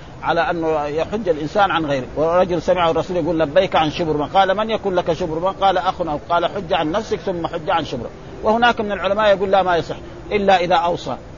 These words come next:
ما في أدلة على ذلك، يعني، ها، إذا أوصى جائز، وإذا ما أوصى ما يجوز، ما في أدلة. فهذا الرجل لما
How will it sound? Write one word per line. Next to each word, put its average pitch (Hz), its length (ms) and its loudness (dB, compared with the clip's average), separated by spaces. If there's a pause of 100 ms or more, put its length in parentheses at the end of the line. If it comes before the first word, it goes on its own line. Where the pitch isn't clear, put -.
(280)
ما 262 160 2
في 180 200 -2
أدلة 175 300 2
على 151 180 2
ذلك، 143 400 2
يعني، - 180 -10 (580)
ها، 170 260 2 (240)
إذا 180 140 4
أوصى 196 460 2
جائز، 151 420 -2 (340)
وإذا 175 240 2
ما 208 140 2
أوصى 190 600 4
ما 180 140 0
يجوز، 143 240 -2 (340)
ما 240 160 2
في 175 180 0
أدلة. 160 280 0
فهذا 185 540 2
الرجل 190 240 0
لما 180 260 0